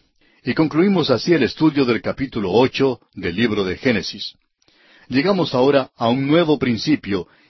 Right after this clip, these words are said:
y es en realidad un principio revolucionario. La dispensación de la conciencia humana ha pasado,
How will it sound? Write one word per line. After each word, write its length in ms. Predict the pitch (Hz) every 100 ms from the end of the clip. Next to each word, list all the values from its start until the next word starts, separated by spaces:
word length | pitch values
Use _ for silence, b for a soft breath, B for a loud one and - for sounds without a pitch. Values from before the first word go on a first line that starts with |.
| b
y 140 | 120
es 120 | 160 156
en 120 | 131
realidad 420 | 120 104 123 139
un 120 | 139
principio 520 | 123 113 - 147 131
revolucionario. 920 | 123 127 123 123 113 110 101 90 76 73 _ b b b b b b
La 140 | 151 151
dispensación 680 | 160 - 143 135 110 180
de 100 | 170
la 100 | 147
conciencia 520 | 127 117 - 156 -
humana 480 | 107 107 151 151 151 _
ha 180 | 127 131
pasado, 540 | 123 - 120 85 80